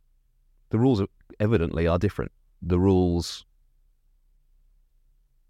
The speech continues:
they cater and suit and fit and enable people to get away with that kind of behaviour.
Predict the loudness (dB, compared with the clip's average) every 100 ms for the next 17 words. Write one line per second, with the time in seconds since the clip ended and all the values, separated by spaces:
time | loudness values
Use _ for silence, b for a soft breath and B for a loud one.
0 | _ _ _ _ 0 2 4 2 2 0
1 | 0 -2 -2 0 0 0 -4 -2 -2 -2
2 | -8 -20 _ _ _ _ -2 0 2 2
3 | 2 0 -2 -12 _ _ -8 -6 -4 -6
4 | -4 -2 2 2 2 -2 -2 -4 -2 -2
5 | -2 -2 -6